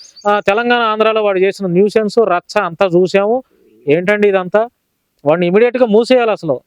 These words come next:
ఇంకా చెడ్డ పేరు వస్తుంది హిందూ ధర్మానికి, సనాతన ధర్మానికి ఇంకా చెడ్డ పేరు వస్తుంది. So ఇమీడియట్‌గా మూసేయాలి. ఇంకెవరైనా బాధితులు ఉంటే కూడా ధైర్యంగా బయటకు రావచ్చు, మీరు కంప్లైంట్ ఇవ్వచ్చు. పోలీసు వారు, మీడియా మీకు సపోర్ట్గా ఉంటుంది. ఆ, దొంగ గోరిగాడి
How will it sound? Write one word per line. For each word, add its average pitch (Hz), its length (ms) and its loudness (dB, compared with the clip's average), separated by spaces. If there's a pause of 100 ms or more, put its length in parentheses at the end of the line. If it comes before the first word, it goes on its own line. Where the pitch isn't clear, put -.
ఇంకా 220 260 0 (100)
చెడ్డ 185 140 -2
పేరు 220 180 2
వస్తుంది 185 240 -2
హిందూ 190 240 2
ధర్మానికి, 202 560 0 (320)
సనాతన 208 360 -2
ధర్మానికి 208 360 0
ఇంకా 196 260 0
చెడ్డ 208 200 -2
పేరు 226 120 2
వస్తుంది. 196 420 0 (540)
So 254 60 4
ఇమీడియట్‌గా 240 400 0
మూసేయాలి. 214 400 0
ఇంకెవరైనా 220 360 -2
బాధితులు 214 460 0
ఉంటే 233 160 0
కూడా 233 140 0
ధైర్యంగా 220 420 2
బయటకు 196 300 0
రావచ్చు, 208 400 0
మీరు 202 160 2
కంప్లైంట్ 185 400 0
ఇవ్వచ్చు. 208 400 0 (440)
పోలీసు 247 300 0
వారు, 254 240 2
మీడియా 240 300 2
మీకు 226 200 0
సపోర్ట్గా 220 480 0
ఉంటుంది. 233 500 0 (380)
ఆ, 196 280 0
దొంగ 220 280 2
గోరిగాడి 247 680 0